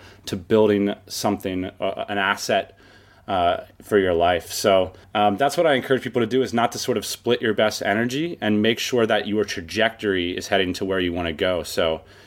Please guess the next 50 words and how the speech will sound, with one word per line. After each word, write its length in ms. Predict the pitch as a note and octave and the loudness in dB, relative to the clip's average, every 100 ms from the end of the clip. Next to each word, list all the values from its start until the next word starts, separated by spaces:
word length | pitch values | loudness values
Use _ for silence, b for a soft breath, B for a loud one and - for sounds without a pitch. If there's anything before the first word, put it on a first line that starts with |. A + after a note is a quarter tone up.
| B B | B B
if 100 | - | 0
that's, 280 | A2+ - A2+ | 0 0 -2
you 80 | |
have 160 | A2 G#2 | 0 -2
a 40 | |
job, 440 | G2+ G#2+ G2+ A2 A2+ | 0 0 2 2 0
you 60 | |
know, 80 | G#2 | -2
make 240 | G2+ A2 - | 0 0 -2
sure 260 | - A2+ | -2 0
that 80 | G#2 | -2
you 100 | G2+ | -4
believe 400 | F2 F#2 G2 A2+ | -4 -2 -2 -2
in 80 | A2 | 0
that 180 | F2 - | -2 -2
job 260 | F2+ E2 | 0 0
and 80 | E2+ | 0
that 100 | F2+ | -4
you're 100 | F2 | -4
building 440 | - G2+ G2+ G2+ F2+ | -2 2 4 4 2
something 400 | F#2+ F2+ E2+ E2+ | -2 -4 -4 -6
there 320 | E2 D#2+ E2 B B | -4 -6 -8 B B
and 80 | G#2 | 0
that 120 | G2+ | 2
it's 160 | G2 | 2
leading 400 | G2 G#2 G#2+ G#2 | 0 2 2 2
you 160 | G2+ F#2 | 0 -2
towards, 640 | - G2+ G2 F2+ E2 - - B B B | -4 0 2 0 -4 -8 -12 B B B
uh, 180 | - E2 | -2 0
the 80 | E2 | 0
kind 300 | - G2 F#2+ | -2 -2 -2
of 100 | D2+ | -2
business 320 | G2 F2+ F#2+ | -4 -4 -6
and 140 | F#2+ E2+ | -4 -4
life 220 | F2 - | -4 -4
that 200 | F2+ - | -10 -8
you 120 | E2 | -8
want. 280 | D#2 D#2 D2+ - b b b b b | -6 -8 -10 -18 b b b b b
So 160 | - | 0
I 60 | G#2 | 2
know 120 | A#2 | 2
that's 160 | A#2+ - | 2 2
sort 140 | B2+ | 2
of 80 | A2+ | 2
a 60 | G#2 | 0
simple 480 | B2+ A2 G#2+ G2+ | -2 0 2 2
point, 400 | G2+ - C3+ B2+ | 0 0 2 2
but 280 | - F#2+ F2 - b b b | 2 2 2 -8 b b b
it, 160 | A#2 A2 | -4 -2
it's, 220 | G#2 - | -4 -4